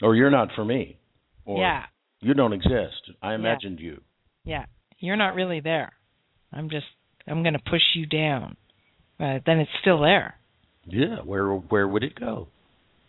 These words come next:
Speaker 2: Exactly.
Speaker 1: <laughs> My goodness.
Speaker 2: <laughs>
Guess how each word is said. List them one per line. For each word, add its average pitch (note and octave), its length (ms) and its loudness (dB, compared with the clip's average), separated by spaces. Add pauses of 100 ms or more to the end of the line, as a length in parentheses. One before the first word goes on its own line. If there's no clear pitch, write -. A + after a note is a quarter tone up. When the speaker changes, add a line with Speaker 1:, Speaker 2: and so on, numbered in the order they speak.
(840)
Speaker 2:
Exactly. E3 600 2 (160)
Speaker 1:
<laughs> - 120 -6 (2500)
My A2 160 4
goodness. E2+ 320 0 (880)
Speaker 2:
<laughs> - 20 -8